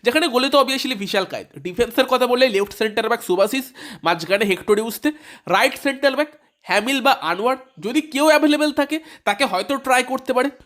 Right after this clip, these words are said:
যদিও আনোয়ারকে নিয়ে রিস্ক নেওয়াটা ঠিক হবে না। সেক্ষেত্রে যদি হ্যামিল খেলার মতো জায়গায় থাকে তাকে ট্রাই করতে পারে ওই জায়গাটায়, অথবা কিন্তু অপশানকে পড়ে থাকছে রাজবাসপুর,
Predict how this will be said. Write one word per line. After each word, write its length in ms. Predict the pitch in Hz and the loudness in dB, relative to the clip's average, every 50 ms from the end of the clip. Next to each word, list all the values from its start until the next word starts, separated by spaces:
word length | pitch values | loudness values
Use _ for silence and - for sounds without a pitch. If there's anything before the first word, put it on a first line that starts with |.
| _ - - 170 175 202 | _ -16 -12 -4 0 2
যদিও 240 | 226 247 285 320 339 - - 180 | 2 4 6 6 4 4 4 2
আনোয়ারকে 380 | 208 226 262 277 285 277 - 285 254 | 2 2 4 4 2 2 0 -2 -2
নিয়ে 120 | 285 294 262 | 0 0 0
রিস্ক 220 | 233 240 240 - - 208 | -2 -2 -6 -6 -4 -2
নেওয়াটা 240 | 247 247 240 254 240 - | 0 2 2 0 0 -2
ঠিক 100 | 226 214 233 | -2 0 0
হবে 120 | 240 214 233 | 0 0 0
না। 40 | 277 277 - | -2 -2 -2
সেক্ষেত্রে 380 | 220 214 269 262 269 - 311 320 233 175 | -2 -2 -2 -2 -2 -2 -2 -2 -2 -2
যদি 160 | 226 247 330 320 - | -2 0 0 0 2
হ্যামিল 280 | 196 190 208 254 320 311 302 | 2 0 2 2 2 0 2
খেলার 260 | 302 302 294 311 311 302 | 2 4 4 4 2 2
মতো 120 | 311 320 311 294 | 0 2 4 4
জায়গায় 260 | 294 294 285 294 294 | 4 4 4 0 -2
থাকে 140 | 311 294 233 - 254 | -2 -4 -2 -2 -2
তাকে 160 | 233 - 302 - - | -2 -2 -2 -2 0
ট্রাই 160 | - 226 190 190 196 | 0 0 0 0 -2
করতে 160 | 190 151 - 175 | -6 -6 -4 0
পারে 100 | 185 226 - 208 | 0 2 0 0
ওই 60 | 175 156 | -2 -4
জায়গাটায়, 320 | 170 151 156 151 160 131 - _ - - - - - - | -4 -4 -4 -6 -8 -8 -10 _ -20 -20 -20 -16 -4 0
অথবা 340 | 156 190 208 277 294 302 302 302 | 0 2 2 2 2 2 2 2
কিন্তু 220 | 294 285 254 - 320 262 202 | 0 -4 -2 2 4 4 4
অপশানকে 360 | - - 254 247 240 247 262 226 | 4 2 -2 -4 -2 -4 -4 -2
পড়ে 120 | 254 254 254 269 | -2 0 0 -2
থাকছে 200 | 254 254 - 247 | -2 -2 -2 -2
রাজবাসপুর, 640 | 170 156 151 165 160 156 196 196 202 - - 240 | 0 2 0 0 0 -2 -2 -2 -2 -4 -4 -6